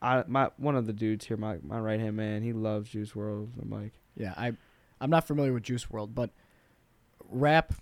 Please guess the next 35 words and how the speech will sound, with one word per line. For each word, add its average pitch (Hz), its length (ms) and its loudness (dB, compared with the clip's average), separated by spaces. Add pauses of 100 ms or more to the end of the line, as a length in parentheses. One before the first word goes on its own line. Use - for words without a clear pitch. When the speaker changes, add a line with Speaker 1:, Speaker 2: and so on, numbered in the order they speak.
(240)
Speaker 2:
rock, 120 460 0 (160)
metal, 123 480 0
heavy 123 240 0
metal, 117 400 -2 (320)
Speaker 1:
You 131 100 8
have, 139 80 10
like, 131 120 8
a 123 40 8
Speaker 2:
ro-, 117 60 8
Speaker 1:
favorite, 139 420 8
Speaker 2:
country. 127 300 6 (280)
Speaker 1:
favorite, 139 520 4
like, 127 260 4 (140)
band 123 600 2
or 104 240 -2
song 120 440 0
Speaker 2:
My 135 120 4
Speaker 1:
or - 40 2
Speaker 2:
favorite, 151 460 4 (460)
oh, 98 360 -10
man, 52 320 -10
my - 80 -10
favorite 113 480 -6
metal 127 360 -2
band 147 480 -2 (760)
is 120 200 -4
either 120 140 0
Disturbed 113 540 -4
or 107 60 -4
S-, - 260 -12
Slipknot. 95 640 -8 (180)
Speaker 1:
Yep. 123 240 2 (220)
Slipknot's 113 500 -2
Speaker 2:
Um, 101 60 -4
Speaker 1:
good. 113 220 -2